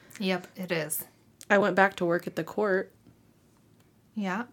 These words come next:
Speaker 2: in March. I've been
Speaker 1: Dang.
Speaker 2: back there for that long already.
Speaker 1: That's wild.
Speaker 2: Yeah. So it's crazy.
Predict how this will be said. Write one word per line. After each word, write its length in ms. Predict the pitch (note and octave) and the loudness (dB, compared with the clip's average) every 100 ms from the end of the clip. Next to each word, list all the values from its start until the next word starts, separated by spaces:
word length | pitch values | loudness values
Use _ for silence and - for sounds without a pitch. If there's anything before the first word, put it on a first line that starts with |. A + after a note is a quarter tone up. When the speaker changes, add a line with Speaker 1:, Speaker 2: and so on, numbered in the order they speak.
| - | -2
Speaker 2:
in 160 | F#3+ E3 | 0 2
March. 580 | G#3 A3+ G#3+ - - - - - - - _ _ _ _ _ _ _ | 2 2 -2 -6 -8 -12 -20 -20 -20 -20 _ _ _ _ _ _ _
I've 160 | F3 A3 | -4 -2
been 120 | G#3 | 0
Speaker 1:
Dang. 60 | A3+ | 2
Speaker 2:
back 240 | E3+ F3 | 2 2
there 160 | E3 F#3 | -2 -2
for 140 | E3+ | -2
that 180 | E3+ E3+ | -2 0
long 200 | E3 F#3+ | -2 -2
already. 460 | F3+ F3 B3 G#3+ F3 _ - | -2 -2 -2 -6 -10 _ -16
Speaker 1:
That's 220 | G#3 - | -14 -6
wild. 460 | - G#3+ F#3+ F#3 - - _ | -4 -2 -2 -4 -10 -20 _
Speaker 2:
Yeah. 420 | B3 G3 G3 F#3 F#3 - _ _ _ _ _ _ - - - _ - _ _ - - - - | -6 -6 -6 -6 -10 -20 _ _ _ _ _ _ -20 -20 -20 _ -20 _ _ -18 -18 -18 -16
So 440 | - C4+ A3+ A3+ | -12 -8 -6 -6
it's 260 | A#3+ B3 - | -10 -8 -10
crazy. 800 | - - - - - - - | -10 -16 -18 -20 -20 -20 -20